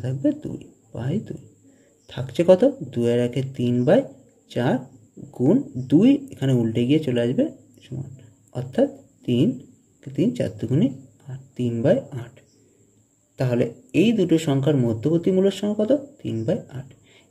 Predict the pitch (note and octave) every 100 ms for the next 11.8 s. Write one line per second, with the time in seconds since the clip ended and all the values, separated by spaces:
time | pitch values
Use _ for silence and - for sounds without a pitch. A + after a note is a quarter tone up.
0 | _ D#3 A#3 C4+ C4 B3 B3+ B3 - C#3+
1 | D3+ D#3+ G#3 D#3+ D#3 C4 - - _ _
2 | B2+ B2 B2+ C#3+ E3+ F3+ A#3+ D4+ - -
3 | - B2+ B2 E3 A3+ C#3+ B2 A#2+ A#2+ B2+
4 | B3+ C#4 - - A#2 B2 B2 G3+ E3 C3+
5 | A#2+ A2 A2+ - A#2 C#3 C#3+ F#3 A#2 A2
6 | A2+ G#2+ G3+ - - - _ _ _ _
7 | _ _ _ _ _ _ _ - _ _
8 | - E3+ C4 C4 G3 D#3+ D#3+ F#3 - -
9 | - A3 B3+ G3+ F#3+ F#3 F#3+ F#3+ G3 F#3+
10 | F3+ F#3 F#3 F#3+ F3 C3 B2+ F3 A#3 A#3+
11 | A#3+ A#2+ B2 G#3+ - - C3+ C3+